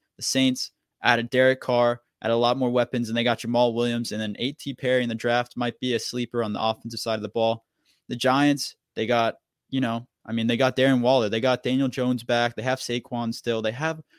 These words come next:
a solid team over there, and they just need a couple more pieces, and they'll be all right.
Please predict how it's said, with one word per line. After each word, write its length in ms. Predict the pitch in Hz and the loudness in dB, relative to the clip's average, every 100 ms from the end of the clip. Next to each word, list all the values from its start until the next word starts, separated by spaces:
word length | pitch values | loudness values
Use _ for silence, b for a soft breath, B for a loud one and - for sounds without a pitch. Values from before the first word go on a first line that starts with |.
| _ | _
a 60 | - | -12
solid 520 | - - 151 185 147 | -10 -6 -4 -4 -8
team 240 | - 160 147 | -8 -4 -4
over 160 | 113 | -2
there, 220 | 113 110 | 0 0
and 220 | 110 113 - _ | 0 -4 -8 _
they 140 | - 127 | -6 -4
just 140 | 131 | -2
need 140 | 143 123 | -2 -2
a 40 | |
couple 240 | - 131 | -2 -4
more 140 | 131 117 | -4 -4
pieces, 540 | - 135 - 185 170 | -4 -6 -4 -6 -6
and 160 | 107 110 | -4 -2
they'll 100 | 120 | -2
be 160 | 120 | 0
all 100 | 117 | 2
right. 200 | 107 123 | 2 0